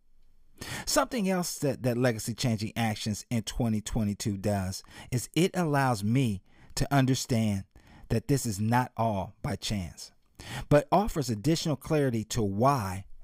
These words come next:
I've experienced some of the things in my life. And while they, the experiences have been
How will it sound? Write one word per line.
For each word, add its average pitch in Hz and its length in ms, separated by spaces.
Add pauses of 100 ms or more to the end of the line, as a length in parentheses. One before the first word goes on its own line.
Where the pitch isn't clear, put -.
I've 117 220
experienced 113 640
some 117 180
of 117 60
the 120 100
things 110 380 (100)
in 139 160
my 110 160
life. 110 420 (600)
And 160 160
while 196 200
they, 165 160 (540)
the 151 160
experiences 165 720
have 135 320
been 139 320